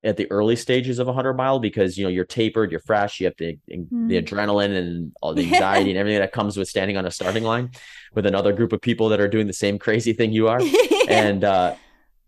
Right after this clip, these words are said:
Speaker 1: and you kinda think about it like that and just, like, "All right, I'm gonna probably feel a little better and produce a little faster pace than what it should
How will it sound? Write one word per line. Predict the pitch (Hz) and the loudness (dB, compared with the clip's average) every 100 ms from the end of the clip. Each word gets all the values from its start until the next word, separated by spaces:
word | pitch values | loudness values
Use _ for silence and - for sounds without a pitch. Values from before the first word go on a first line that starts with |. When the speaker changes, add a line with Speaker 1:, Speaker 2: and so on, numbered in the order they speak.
| _ _ _ | _ _ _
Speaker 1:
and | 139 | -4
you | 127 | 0
kinda | 139 143 | 2 2
think | - 135 | 2 0
about | 113 120 | 2 4
it | 107 95 | 4 4
like | 95 | 2
that | 98 95 95 | 0 0 0
and | |
just, | 95 95 | -4 -2
like, | 98 92 _ _ - | -2 -2 _ _ -2
"All | 110 | 2
right, | 101 - | 2 2
I'm | 107 110 | -2 0
gonna | 110 | -2
probably | - - 104 120 120 | -2 -2 0 0 0
feel | 117 - 110 104 | -2 -2 0 2
a | 92 | 0
little | 90 95 107 117 117 | -2 -2 0 0 0
better | 104 95 104 107 107 - | 0 0 2 0 0 -4
and | 95 | -8
produce | 101 98 92 | -6 -6 -4
a | 90 | -2
little | 98 104 | 0 -2
faster | - 98 101 - | -2 -2 -4 -8
pace | 98 - 92 92 - | -8 -2 0 0 -4
than | 98 92 | -6 -2
what | 92 92 | 0 0
it | - | -2
should | - 104 90 85 98 | -6 -2 0 0 -2